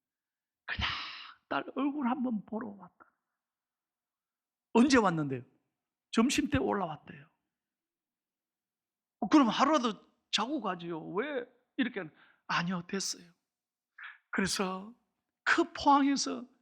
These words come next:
딸 좋아하는 거, 손자, 손녀 좋아하는 거 싸가지고 그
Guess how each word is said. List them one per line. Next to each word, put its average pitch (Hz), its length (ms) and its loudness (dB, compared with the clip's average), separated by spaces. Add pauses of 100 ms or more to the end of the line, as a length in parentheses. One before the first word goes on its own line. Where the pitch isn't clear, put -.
(540)
딸 247 300 4
좋아하는 226 520 2
거, 220 140 -6
손자, 254 380 0
손녀 220 480 0
좋아하는 226 440 0
거 214 80 -4
싸가지고 226 840 -2 (880)
그 - 120 -2